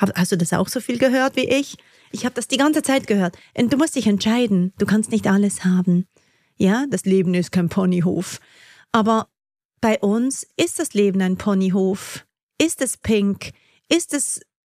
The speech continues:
glitzerig? Ist es, „Du kannst alles haben“? Und um dieses Mindset zu stärken, sprechen wir tatsächlich von Wahl. Im Wort Wahl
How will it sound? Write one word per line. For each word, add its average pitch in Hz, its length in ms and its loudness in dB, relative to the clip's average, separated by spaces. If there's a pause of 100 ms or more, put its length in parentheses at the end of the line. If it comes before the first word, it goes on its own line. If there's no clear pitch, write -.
(180)
glitzerig? 214 680 0
Ist - 280 -2
es, 269 380 -2
„Du 277 100 -2
kannst 240 340 -4
alles 220 380 0
haben“? 170 480 0 (640)
Und 247 440 -2 (240)
um 233 200 0
dieses 302 340 -4
Mindset 233 640 -2
zu 214 100 -8
stärken, 214 580 -2
sprechen 208 380 -2
wir 185 100 2
tatsächlich 190 480 -2
von 208 180 2
Wahl. 175 440 2 (640)
Im 214 260 2
Wort 180 380 -2 (100)
Wahl 185 640 2